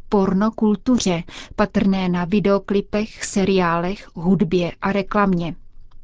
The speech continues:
Pornografie tak nahrazuje dětskou imaginaci a fantazii, kterým není dopřáno se rozvinout. Budí v adolescentech pocity viny,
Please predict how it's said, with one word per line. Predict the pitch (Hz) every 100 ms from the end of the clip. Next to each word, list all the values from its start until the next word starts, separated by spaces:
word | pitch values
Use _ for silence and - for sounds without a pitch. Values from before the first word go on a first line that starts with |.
| -
Pornografie | 202 190 202 202 220 - 254 269
tak | 285 240
nahrazuje | 185 175 196 190 190 202 233
dětskou | 185 190 - - 208 -
imaginaci | 185 180 180 180 180 - 220 196
a |
fantazii, | 196 220 202 202 269 202 180 170 - - -
kterým | - 254 262 247
není | 240 240
dopřáno | 185 185 - 214 214 214
se | - 208
rozvinout. | 190 175 202 170 156 - - - - -
Budí | 190 226 196 180
v | -
adolescentech | 196 190 202 - - 220 208 214 220 -
pocity | - - 202 185 202
viny, | 180 220 226